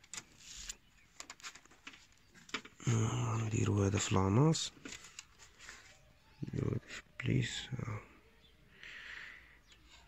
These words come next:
هاد الفيزيبلات ها هما كيبانو ليكم مزيانين، ولكن غنتيقنو غنعبرو قبل وبعد. قبل خاصها تعطي طناش، ها هما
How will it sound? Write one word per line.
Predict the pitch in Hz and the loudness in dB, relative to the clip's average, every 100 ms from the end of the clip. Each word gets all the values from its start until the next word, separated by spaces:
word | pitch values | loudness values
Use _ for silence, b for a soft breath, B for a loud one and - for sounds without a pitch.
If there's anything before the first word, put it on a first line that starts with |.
| - | 4
هاد | 107 110 | 8 10
الفيزيبلات | 110 123 117 120 131 165 117 | 12 12 12 12 12 12 12
ها | 120 | 12
هما | 104 90 | 12 10
كيبانو | - 92 92 90 | 8 10 10 10
ليكم | 90 98 95 | 8 8 8
مزيانين، | 95 113 95 82 82 | 12 12 12 10 8
ولكن | 98 - | 8 10
غنتيقنو | 110 107 - 131 - 101 98 | 10 10 12 10 10 8 10
غنعبرو | 95 95 98 | 10 10 10
قبل | 98 113 139 143 | 6 10 12 12
وبعد. | 101 87 85 - - _ _ _ - - - | 12 8 6 -4 -20 _ _ _ -20 -20 -2
قبل | - 101 117 | 6 8 10
خاصها | 101 92 95 | 10 8 6
تعطي | 92 - 90 | 4 4 4
طناش، | - 123 180 185 - - - - _ _ _ _ - - | 8 10 10 8 4 -2 -14 -16 _ _ _ _ -12 -2
ها | 92 | -2
هما | 95 98 98 | 0 2 2